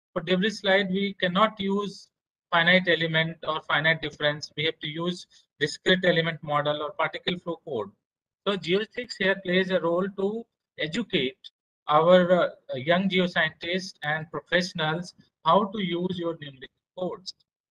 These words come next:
Selection of constitutive model. So here's a typical example. It's a linear Mohr Coulomb failure surface we all know. And this is nonlinear Hook and Brown failure surface.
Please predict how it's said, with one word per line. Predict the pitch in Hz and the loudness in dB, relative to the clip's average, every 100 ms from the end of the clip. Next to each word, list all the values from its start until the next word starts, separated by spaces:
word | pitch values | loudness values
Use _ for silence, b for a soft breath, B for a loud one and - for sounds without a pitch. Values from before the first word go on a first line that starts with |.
| _ _ _ _ _ _ _ _ _ _ _ | _ _ _ _ _ _ _ _ _ _ _
Selection | 165 175 180 190 | 2 2 2 0
of | 185 185 | 0 0
constitutive | 170 170 190 190 185 190 | -4 -2 -4 -6 -6 -6
model. | 190 180 165 - _ _ _ | -4 -2 -4 -10 _ _ _
So | 196 190 | -4 -4
here's | 185 190 | -4 -4
a | 196 | -4
typical | 196 196 202 202 196 | -4 -8 -8 -4 -4
example. | 180 180 180 170 190 185 | -2 0 -2 -4 -8 -8
It's | 170 180 | -8 -10
a | |
linear | 165 180 180 190 | -4 0 4 4
Mohr | 180 165 175 175 | 2 0 -2 -2
Coulomb | 175 170 - | -6 -6 -6
failure | 156 160 165 - _ _ _ | -6 -2 -4 -4 _ _ _
surface | - 175 - 175 165 160 | 2 2 2 0 0 0
we | 165 | 6
all | 151 170 151 | 6 4 0
know. | 160 143 110 _ _ _ _ _ | -2 -2 -4 _ _ _ _ _
And | 151 160 | 0 0
this | 160 180 | 0 0
is | 180 175 | 0 -2
nonlinear | 160 165 180 170 160 175 147 | 0 2 2 0 -4 -4 -6
Hook | 170 - | -8 -6
and | 165 156 | -6 -2
Brown | 151 160 160 | -2 -2 -2
failure | 151 151 156 | -4 -2 -2
surface. | - 160 - 107 - | 0 0 0 -2 -2